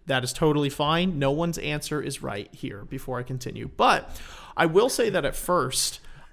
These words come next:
I loved the movie. So I loved it at first. It was like, it wasn't until about forty minutes in that I was like, actually, like, my whole thing got turned on its head. So I thought at the beginning it was really cute. It actually brought back a lot of childhood memories. Like,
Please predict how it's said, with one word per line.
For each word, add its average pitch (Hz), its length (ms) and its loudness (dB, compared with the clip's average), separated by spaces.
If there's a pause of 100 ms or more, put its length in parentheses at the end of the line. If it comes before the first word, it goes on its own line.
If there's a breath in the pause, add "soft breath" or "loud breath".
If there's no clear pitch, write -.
(140)
I 151 200 10
loved 135 420 2
the 131 80 -6
movie. 107 460 -10 (400)
So 160 240 6
I 165 80 6
loved 180 320 6
it 220 80 6
at - 80 -2
first. - 560 -2
It 160 80 -2
was 151 240 -2
like, 139 340 0 (1040 soft breath)
it 175 60 -2
wasn't 285 320 4
until 233 260 2
about 165 180 6
forty 156 360 2
minutes 131 320 -4
in 123 160 -4
that 117 120 -4
I 117 100 -2
was 120 180 -6
like, 123 240 -2 (180)
actually, 135 560 0
like, 131 260 -2
my 131 140 0
whole 135 540 0
thing 139 320 -4
got 123 240 -2
turned 139 260 -2
on 120 120 -4
its - 140 -10
head. 117 280 -6
So 131 420 0 (800)
I 160 100 2
thought 226 260 2
at 220 60 -4
the 185 80 -2
beginning 143 400 -2
it 131 60 -4
was 123 140 -6
really 135 200 -2
cute. 131 400 -4
It 131 80 -4
actually 170 300 2
brought 147 260 0
back 143 220 -4
a 139 40 -2
lot 123 180 2
of 120 60 -6
childhood 127 440 0
memories. 127 520 -6
Like, 117 240 -4